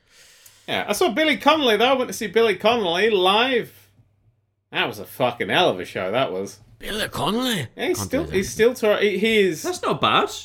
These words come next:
Speaker 3: You did better than I was expecting there.
Speaker 2: There we go.
Speaker 1: Do it again. Ruin it.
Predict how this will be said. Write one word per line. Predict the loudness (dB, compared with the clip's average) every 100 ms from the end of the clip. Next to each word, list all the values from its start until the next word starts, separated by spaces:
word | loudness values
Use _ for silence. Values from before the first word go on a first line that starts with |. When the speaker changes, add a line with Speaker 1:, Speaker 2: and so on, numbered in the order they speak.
| -18 _ -12
Speaker 3:
You | -8
did | -4 -2
better | 0 0
than | -2
I |
was | -2 -4
expecting | -8 -8 -8 -8 -8
there. | -4 -4 -6
Speaker 2:
There | -10
we | -16
go. | -16 -20 -10
Speaker 1:
Do | -2
it | 2
again. | 6 6 4 -2
Ruin | -2 0
it. | -2